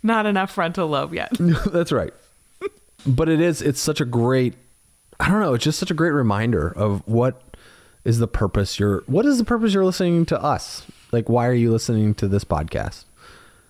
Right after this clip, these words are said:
Speaker 2: You know, and, like, ask yourself that question, like, why do you enjoy listening to this?
Speaker 1: Why are we doing anything?
Speaker 2: I don't know. That's the question I've
Speaker 1: Well,
Speaker 2: been
Speaker 1: and that is
Speaker 2: pondering
Speaker 1: the
Speaker 2: for a
Speaker 1: big
Speaker 2: while.
Speaker 1: question, right? And so we really came down to, why are we launching Playbook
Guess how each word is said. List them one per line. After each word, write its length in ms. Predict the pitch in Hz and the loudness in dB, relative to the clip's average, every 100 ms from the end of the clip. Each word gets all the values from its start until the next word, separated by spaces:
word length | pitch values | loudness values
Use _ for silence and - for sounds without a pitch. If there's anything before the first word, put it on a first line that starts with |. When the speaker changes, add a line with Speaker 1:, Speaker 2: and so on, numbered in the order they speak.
| _ _ - | _ _ -2
Speaker 2:
You 80 | 107 | 0
know, 260 | 107 113 - | 2 -2 0
and, 120 | 113 | 0
like, 240 | 113 110 | 0 -2
ask 320 | 117 120 - - | -4 -4 -4 -2
yourself 420 | 120 - 113 - | -2 0 -2 0
that 200 | 104 - | -2 -2
question, 420 | - 98 - 87 | -4 -4 -4 -6
like, 160 | 87 90 | -6 -6
why 320 | - 117 113 | -4 -2 0
do 80 | 127 | 2
you 140 | 131 127 | 2 2
enjoy 320 | 107 110 104 | 2 2 2
listening 420 | 92 - 92 85 | 0 -2 -4 -4
to 140 | - - | -6 -8
this? 140 | - | -4
Speaker 1:
Why 180 | 170 220 | -4 -4
are 100 | 247 | -4
we 140 | 262 | -4
doing 240 | 262 262 254 | -4 -4 -4
anything? 500 | 294 339 170 - - | -4 -8 -10 -10 -6
Speaker 2:
I 140 | 98 113 | -2 0
don't 180 | 160 196 | 0 0
know. 280 | 202 190 127 - - | 0 -2 -4 -10 -6
That's 260 | 120 127 - | -2 -2 -4
the 100 | 135 | -4
question 340 | - 156 - | -2 -4 -2
I've 60 | 143 | 0
Speaker 1:
Well, 100 | 156 | 0
Speaker 2:
been 80 | 143 | 0
Speaker 1:
and 60 | - | 0
that 20 | |
is 60 | - - | 0 0
Speaker 2:
pondering 180 | 330 - | 0 0
Speaker 1:
the 60 | - | 0
Speaker 2:
for 80 | 381 | 0
a 20 | |
Speaker 1:
big 60 | |
Speaker 2:
while. 160 | 349 349 | 2 2
Speaker 1:
question, 320 | 453 - 294 240 | 0 -2 -2 0
right? 220 | 240 277 | 0 -2
And 140 | 269 | -4
so 180 | 294 269 | 0 0
we 300 | 269 277 285 | 0 -2 0
really 300 | 277 269 269 | 0 0 -2
came 300 | 262 254 240 | -2 0 0
down 360 | 226 240 330 311 | -2 -2 -4 -4
to, 520 | 254 202 190 196 196 | 0 0 2 0 -2
why 440 | - 180 196 196 349 | -6 -4 0 0 0
are 140 | 427 427 | 0 2
we 140 | 427 | 2
launching 580 | 359 240 262 - 269 240 | 2 0 -2 -2 0 0
Playbook 600 | - 262 302 - 196 - | 0 -2 0 0 -2 -6